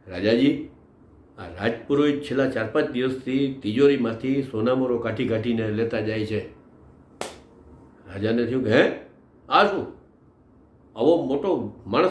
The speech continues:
ચોરી કરે કે? બને જ નહીં," કે, "આવવા દ્યો," કે, "એને આજે એને બધું પૂછપરછ કરી લઈ," કે, "એમ ચાલે કે?" એટલે રાજપુરોહિત સવારના પરમાં રાજદરબારમાં આવ્યા ત્યારે રાજાને બધા આમ કરીને બેઠા હતા.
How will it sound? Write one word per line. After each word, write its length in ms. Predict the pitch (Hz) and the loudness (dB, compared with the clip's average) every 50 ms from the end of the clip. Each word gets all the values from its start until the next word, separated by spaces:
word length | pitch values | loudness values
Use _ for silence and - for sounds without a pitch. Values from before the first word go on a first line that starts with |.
| - - | 0 2
ચોરી 220 | 143 151 190 277 302 | 4 6 6 6 6
કરે 240 | - 320 330 330 | 4 2 -2 -2
કે? 160 | 294 311 - - - - _ _ _ - _ _ - - - _ _ - - - _ _ - - - - | -4 -6 -8 -12 -16 -20 _ _ _ -20 _ _ -20 -20 -20 _ _ -20 -20 -20 _ _ -20 -20 -10 0
બને 200 | 107 139 196 240 | 2 6 6 6
જ 160 | 233 - - | 4 4 -2
નહીં," 180 | 202 180 147 - | -2 -2 -2 -2
કે, 80 | 104 87 - - - - - - _ _ _ _ _ _ _ - | -4 -8 -8 -14 -20 -20 -20 -20 _ _ _ _ _ _ _ -6
"આવવા 200 | 117 131 165 165 | 0 2 2 4
દ્યો," 200 | 151 135 131 117 | 4 2 0 -2
કે, 120 | 104 - 101 | -2 -2 -6
"એને 200 | 92 90 87 - - - - | -8 -8 -12 -14 -16 -16 -10
આજે 180 | 107 120 120 | -6 -4 -2
એને 100 | 117 113 | -2 -2
બધું 280 | 107 110 117 117 107 - | -2 -2 -2 -2 -2 -2
પૂછપરછ 380 | 127 143 135 - - 143 131 131 | -2 -2 -2 0 0 2 2 0
કરી 200 | - 113 107 104 | -2 -4 -4 -4
લઈ," 200 | 101 95 90 90 | -4 -4 -6 -8
કે, 80 | 87 | -10
"એમ 380 | 82 82 90 113 143 147 131 - | -12 -6 -2 2 2 2 2 2
ચાલે 260 | 117 131 147 160 160 | 2 2 4 4 2
કે?" 320 | 156 151 123 104 - - - - - - _ _ _ _ - | 2 0 -4 -6 -8 -14 -20 -20 -20 -20 _ _ _ _ -10
એટલે 320 | 123 120 135 135 117 87 - - - - - - - _ - - - - - - - - - - - - - - - - - - - - - - - - - - - | -8 -4 -2 -2 -2 -4 -6 -12 -18 -20 -20 -20 -20 _ -20 -20 -20 -20 -20 -20 -20 -20 -20 -20 -20 -20 -20 -20 -20 -20 -20 -20 -20 -20 -20 -20 -20 -20 -20 -8 0
રાજપુરોહિત 600 | 104 135 156 156 - - 143 139 139 135 - - | 4 4 4 4 2 2 4 4 4 4 4 2
સવારના 320 | 147 151 156 143 139 135 | 4 4 6 6 4 2
પરમાં 280 | 123 131 127 123 123 123 | 2 0 -2 0 0 4
રાજદરબારમાં 640 | 135 147 139 135 143 139 135 139 135 135 131 143 | 4 4 4 4 0 0 2 2 0 2 2 4
આવ્યા 180 | 160 160 151 135 | 4 4 4 4
ત્યારે 260 | - - 113 107 110 | 4 2 0 0 2
રાજાને 380 | 113 120 131 143 147 139 131 123 | 2 2 2 4 4 4 4 2
બધા 220 | 120 120 127 127 | 2 2 2 2
આમ 200 | 131 139 139 135 | 2 2 2 0
કરીને 220 | 131 117 113 117 - | 0 0 0 0 0
બેઠા 260 | 127 135 131 131 120 | 0 0 0 0 -2
હતા. 140 | 104 - | -2 -4